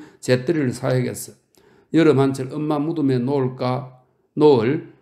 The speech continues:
까만 실크 리본 달린 화환도 사야지. 잊어버리지 않게 전부 목록을 적어 두어야겠어."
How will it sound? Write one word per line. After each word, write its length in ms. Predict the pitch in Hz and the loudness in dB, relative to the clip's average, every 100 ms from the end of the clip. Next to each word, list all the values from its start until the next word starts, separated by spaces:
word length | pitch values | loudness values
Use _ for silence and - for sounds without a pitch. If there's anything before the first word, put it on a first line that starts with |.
| _ | _
까만 400 | 123 120 139 139 | -4 -2 -2 -2
실크 320 | 135 165 139 | -6 -8 -6
리본 560 | 127 123 127 117 110 - | -4 -2 -2 -4 -8 -12
달린 440 | 120 113 123 131 131 | -6 -4 -2 -4 -4
화환도 480 | 123 120 151 131 | -4 -2 -2 -4
사야지. 460 | - 120 123 110 95 _ _ _ _ _ | -6 -6 -6 -8 -14 _ _ _ _ _
잊어버리지 540 | 127 127 139 143 127 123 | 0 2 2 2 0 -2
않게 240 | 117 117 | -4 -6
전부 280 | 143 147 131 | -6 -4 -2
목록을 460 | 135 151 151 139 | -2 -4 -4 -4
적어 260 | 131 156 131 | -4 -4 -4
두어야겠어." 600 | 139 151 139 110 - | -2 -2 -2 -4 -10